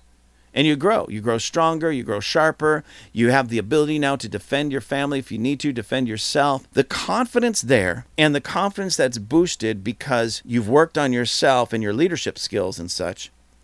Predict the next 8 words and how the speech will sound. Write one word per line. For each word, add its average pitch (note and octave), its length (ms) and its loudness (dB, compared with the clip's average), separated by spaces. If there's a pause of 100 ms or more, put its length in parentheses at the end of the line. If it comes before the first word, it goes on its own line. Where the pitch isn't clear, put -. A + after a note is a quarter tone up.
(180)
you've A2+ 160 -2
made D3+ 200 2
yourself D3 320 2
more B2+ 180 0
marketable B2 520 0
in G#2+ 60 -6
that B2+ 240 -4
way. G2 300 -4